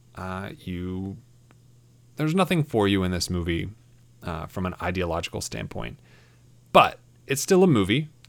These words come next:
and there are plenty of movies that I don't agree with on an ideological level, and yet, you know, and, and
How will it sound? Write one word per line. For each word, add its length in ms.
and 160
there 80
are 40
plenty 260
of 40
movies 340
that 140
I 60
don't 180
agree 220
with 360
on 100
an 100
ideological 640
level, 360
and 760
yet, 320
you 220
know, 180
and, 200
and 400